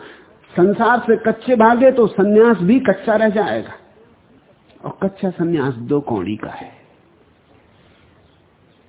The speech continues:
ये संसार की आग में तुम्हारा घड़ा पके,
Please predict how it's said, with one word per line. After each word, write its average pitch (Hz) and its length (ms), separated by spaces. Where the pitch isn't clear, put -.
ये 170 200
संसार 151 580
की 156 200
आग 151 360
में 156 160
तुम्हारा 147 460
घड़ा 139 340
पके, 147 480